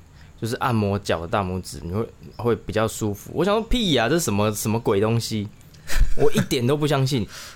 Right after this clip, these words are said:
但是我想说，好，抱着尝试看看的心态，我就去试了一下，发现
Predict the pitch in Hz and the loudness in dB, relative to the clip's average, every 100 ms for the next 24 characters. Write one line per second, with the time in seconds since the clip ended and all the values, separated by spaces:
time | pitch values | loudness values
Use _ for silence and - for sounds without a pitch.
0 | - 185 190 135 147 151 - 175 131 123 | -2 2 2 2 0 -2 0 0 2 0
1 | 113 110 107 123 147 131 120 123 107 98 | 0 0 0 0 0 0 0 0 -2 -2
2 | 104 101 98 101 - - 104 113 127 117 | -2 0 -2 -4 -14 -10 -4 0 0 0
3 | 131 104 90 98 87 - - - - - | 0 0 0 -4 -6 -10 -20 -20 -20 -20
4 | - 151 | -10 -6